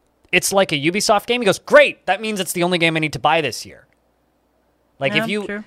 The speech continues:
Speaker 1: like, he, he was so excited when his other friend told him that Elden Ring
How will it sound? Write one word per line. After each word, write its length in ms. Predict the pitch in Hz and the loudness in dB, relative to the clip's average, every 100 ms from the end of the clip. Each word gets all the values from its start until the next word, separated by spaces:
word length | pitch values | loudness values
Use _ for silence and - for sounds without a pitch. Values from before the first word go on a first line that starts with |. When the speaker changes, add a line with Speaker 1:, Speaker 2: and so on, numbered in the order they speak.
| _ | _
Speaker 1:
like, 300 | 165 165 - | 0 0 0
he, 200 | 180 226 | 0 0
he 140 | 190 214 | 0 -4
was 140 | 214 | -2
so 300 | - - 254 | -2 2 2
excited 640 | 254 - 208 185 131 143 _ _ _ | 2 0 0 0 -2 -4 _ _ _
when 220 | 131 156 | -2 0
his 180 | 147 143 - | 2 0 0
other 220 | 196 196 | 0 0
friend 360 | - 117 113 - | 0 -4 -4 -4
told 200 | 120 117 | -2 -2
him 260 | 113 113 107 | -2 -6 -2
that 380 | 120 110 107 _ _ _ _ _ _ 156 | 0 0 -2 _ _ _ _ _ _ 0
Elden 320 | 170 170 143 | 2 0 0
Ring 420 | 175 165 127 | 2 2 -2